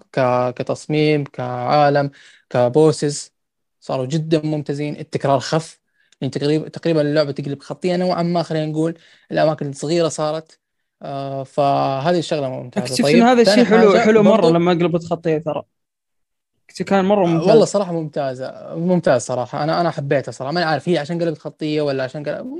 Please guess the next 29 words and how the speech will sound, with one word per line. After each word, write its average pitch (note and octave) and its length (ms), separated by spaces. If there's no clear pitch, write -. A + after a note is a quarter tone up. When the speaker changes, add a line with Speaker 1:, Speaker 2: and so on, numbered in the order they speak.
Speaker 2:
لا، F#3+ 80
Speaker 1:
لا، G#3+ 120
هي F#3 40
شوف، F3+ 40
Speaker 2:
بالعكس. A#3 340
Speaker 1:
مش F#4+ 80
خطية F3+ 320
خطية، F3 300
بس G3+ 260
لكن A#3+ 380
عالم B3 280
مفتوح A3 340
مصغر، C#3 400
خلينا C3+ 300
نقول، C3+ 280
Speaker 2:
ساند - 240
Speaker 1:
أو G#3 60
Speaker 2:
بوكس A#3 180
Speaker 1:
شبه D3+ 100
Speaker 2:
صارت، F#3+ 360
Speaker 1:
مفتوح. - 120
Speaker 2:
فليش G#3 500
أنا F3+ 220
عجبتني؟ D#3+ 640
Speaker 1:
آه. - 20
Speaker 2:
أنا E3 100
أقول E3 240
لك E3+ 180
لأن E3 400